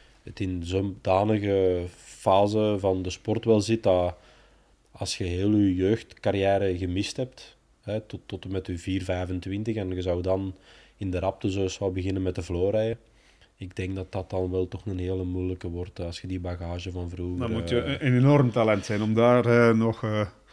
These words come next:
Speaker 2: overheen te komen.
Speaker 1: Ja,
Speaker 2: Ehm,
Speaker 1: ik vrees ervoor, ja.
Speaker 2: Jens, wat is, wat is het hoogtepunt van je carrière tot nu toe? Je bent eenendertig. We mogen met alle respect zeggen dat dat stilaan de herfst van je carrière is. Hoe, hoe zie je dat, die, die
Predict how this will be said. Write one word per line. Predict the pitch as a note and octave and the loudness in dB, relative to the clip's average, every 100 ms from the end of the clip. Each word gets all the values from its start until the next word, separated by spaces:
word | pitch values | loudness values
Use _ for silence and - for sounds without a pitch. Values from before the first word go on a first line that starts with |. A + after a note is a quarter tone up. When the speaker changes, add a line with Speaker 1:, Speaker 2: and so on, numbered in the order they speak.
| - | -12
Speaker 2:
overheen | - A2 A2 A#2 | -4 0 4 4
te | A2 | 2
komen. | A#2 G2+ F#2+ - - E2+ | 0 0 -2 -10 -16 -10
Speaker 1:
Ja, | F2+ A2 | 0 4
Speaker 2:
Ehm, | A2 G#2+ | 6 4
Speaker 1:
ik | F#2+ | 0
vrees | - G2 F#2+ F2+ | -8 -6 -4 -4
ervoor, | F2 E2+ E2+ | -6 -8 -8
ja. | E2 D#2+ E2+ _ _ | -10 -12 -14 _ _
Speaker 2:
Jens, | - B2 C#3 C3 - | -2 4 6 6 4
wat | A2+ A#2 | 2 2
is, | B2 - | 2 2
wat | - A#2 | 2 4
is | A2+ | 4
het | G2 | 4
hoogtepunt | F#2 C#3+ - - B2 | 2 0 0 -2 -2
van | - A2 | 2 0
je | |
carrière | G#2 A2 A2+ A2+ | 2 2 2 2
tot | G#2+ G#2+ | -2 -4
nu | A2 | -4
toe? | - F2+ F2 - | -4 -8 -10 -16
Je | - | -8
bent | G2+ G2+ | -6 0
eenendertig. | A2 G#2+ G2+ C3 E3 D3 | 0 2 2 2 2 -4
We | - F2 A#2 A#2 | -4 -8 -6 2
mogen | A2+ B2 A#2 | 4 8 8
met | A2+ | 8
alle | A2 C3+ | 6 6
respect | B2 A2 B2 A#2 | 4 4 0 2
zeggen | C#3 B2+ | 4 4
dat | A#2 | 2
dat | - A2+ - - - - | 0 -4 -4 -14 -20 -20
stilaan | - - A#2 | -6 2 4
de | A2+ | 4
herfst | A2 C3+ - | 4 4 4
van | C#3+ | 4
je | C3+ | 4
carrière | B2+ A#2+ C3 C#3+ | 6 6 6 4
is. | E3 - - - - - _ - - | 2 -2 -8 -20 -20 -20 _ -18 0
Hoe, | B2 C#3 | 4 8
hoe | C3+ | 8
zie | C3+ D#3 | 8 8
je | C#3+ | 8
dat, | A#2 G2+ - | 8 4 2
die, | A2 A#2 A2+ | 4 4 4
die | A2+ A2+ | 4 2